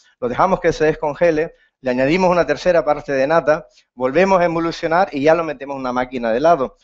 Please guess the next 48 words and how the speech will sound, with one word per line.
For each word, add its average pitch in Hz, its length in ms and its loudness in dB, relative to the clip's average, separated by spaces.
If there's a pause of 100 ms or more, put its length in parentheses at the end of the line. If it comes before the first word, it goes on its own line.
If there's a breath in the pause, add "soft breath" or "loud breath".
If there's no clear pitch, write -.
(220)
Si - 160 -6
no 180 100 6
tenéis 208 200 4
una 185 140 4
máquina 170 340 2
de 160 60 6
helado, 170 260 6
es 175 60 -4
muy 170 120 -8
sencillo, 175 480 -2
congeléis 135 460 -2
en 151 120 -4
casa 156 300 0
otra 156 220 0
vez, 214 280 0 (480)
saquéis, 202 540 2
le 170 100 0
metéis 147 300 2
un 175 120 0
mixer 240 380 2
para 170 160 2
inyectarle 139 440 2
aire 151 240 4
al, 151 180 4
a, 147 380 -2
a 143 40 0
la 151 120 4
elaboración, 165 760 -2 (320)
volvemos 170 380 0
a 196 100 0
congelar 190 460 0
y 175 60 -2
esta 175 160 -4
operación 170 420 -2
la 185 80 0
tenéis 175 200 -6
que 185 80 -6
repetir 180 440 -8
tres 165 300 0
veces. 113 440 -4 (800 soft breath)
Y 143 100 -6
después 147 240 -2
tenéis 160 220 -2
un 156 100 -4
helado 147 260 4
de 139 80 0
boletos 151 440 -2
maravilloso, 131 880 0